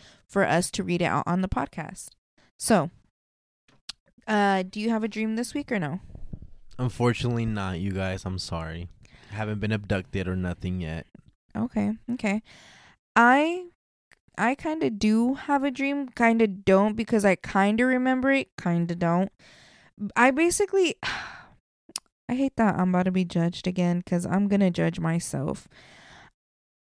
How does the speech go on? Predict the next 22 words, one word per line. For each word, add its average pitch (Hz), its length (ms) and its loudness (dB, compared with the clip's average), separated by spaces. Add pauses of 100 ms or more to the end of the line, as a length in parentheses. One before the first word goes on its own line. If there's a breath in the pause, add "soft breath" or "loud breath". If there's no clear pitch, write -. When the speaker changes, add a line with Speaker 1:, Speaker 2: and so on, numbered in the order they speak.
Speaker 1:
I, 262 260 6
I 247 140 8
don't 254 260 8
know 330 140 6
what 208 320 6
the 226 100 4
dream 196 300 2
really 190 280 6
was, 175 440 4
but 190 200 6
I 185 120 6
know 247 220 4
that 220 200 6
we 185 140 2
were 208 140 4
basically 202 560 0
having 196 680 2
a 202 100 2
big 185 240 4
old 208 200 2
cookout 220 480 0 (460)
somewhere. 277 600 -6